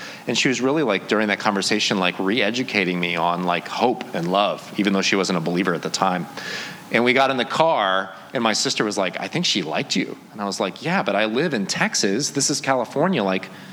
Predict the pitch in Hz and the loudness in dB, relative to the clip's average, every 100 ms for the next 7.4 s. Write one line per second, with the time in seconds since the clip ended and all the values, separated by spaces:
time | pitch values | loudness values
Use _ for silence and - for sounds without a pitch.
0 | - - - - - 120 113 - - - | -10 -10 -10 -16 -4 -2 -2 -6 -12 -10
1 | - 131 156 156 165 202 80 - - - | 2 2 4 4 4 0 -2 -6 -16 -20
2 | - - - - - - 127 131 131 131 | -20 -20 -20 -20 -2 2 4 4 4 4
3 | 135 127 98 95 98 - 104 95 - 131 | 4 4 2 0 -4 -4 0 0 0 0
4 | - 117 113 - 107 101 87 78 - - | 0 0 -2 0 2 2 0 -2 -10 -20
5 | - - - 104 104 107 110 95 - 92 | -20 -20 -12 -2 2 2 2 -2 -4 -4
6 | 80 78 - - - - - 95 98 90 | -4 -10 -14 -20 -20 -12 -4 -2 -2 -2
7 | - - - | -6 -6 -8